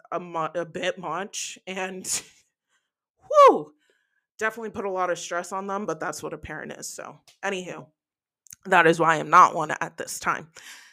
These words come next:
Um, what else? My, honestly, and I'm, I, <sighs> like I said, love my parents, love my little brother, love my cousins.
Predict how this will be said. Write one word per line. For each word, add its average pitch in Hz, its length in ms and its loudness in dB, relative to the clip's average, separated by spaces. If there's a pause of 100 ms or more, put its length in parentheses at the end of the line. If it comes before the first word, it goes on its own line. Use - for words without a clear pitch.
(380)
Um, 220 480 2 (880)
what 190 140 -4
else? 160 280 -4
My, 226 260 -2 (280)
honestly, 359 640 4
and 247 240 -2
I'm, 381 320 0 (180)
I, 277 280 -6 (320)
<sighs> - 300 -20
like 170 200 -6
I 196 100 -6
said, 165 280 -10 (300)
love 185 200 -2
my 220 200 -2
parents, 196 540 -10
love 196 240 -8
my 208 100 -2
little 202 220 -2
brother, 190 360 -4 (300)
love 214 240 4
my 190 200 -2
cousins. 180 680 -8